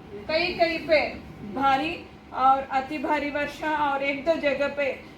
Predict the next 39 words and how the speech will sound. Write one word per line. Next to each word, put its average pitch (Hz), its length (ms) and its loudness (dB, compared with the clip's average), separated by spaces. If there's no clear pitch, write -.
अत्यंत 311 420 -2
भारी 269 320 2
वर्षा 269 420 -4
माने 254 440 -4
बीस 330 240 -4
सेंटीमीटर 285 580 0
के 269 340 -2
ऊपर 285 320 -2
एक 262 240 0
दो 262 100 4
जगह 254 260 2
पे 294 260 -2
होने 247 260 -4
की 269 140 -8
संभावना 226 540 -6
है। 302 280 -2
और 262 260 -2
पश्चिम 339 360 0
जिला 320 360 -2
में 349 320 0
ये 240 180 -6
विकाराबाद, 320 680 0
संगारेड्डी 277 680 -2
में 262 240 -2
भी 262 80 -8
एक 254 260 -4
दो 254 80 0
जगह 240 300 -4
पे - 480 -6
भारी 269 360 2
और 254 160 0
अति 247 260 -8
भारी 247 300 -4
वर्षा 240 320 -8
की 247 160 -8
संभावना 233 480 -4
दिया 220 280 -6
गया - 200 -6
है। - 100 -8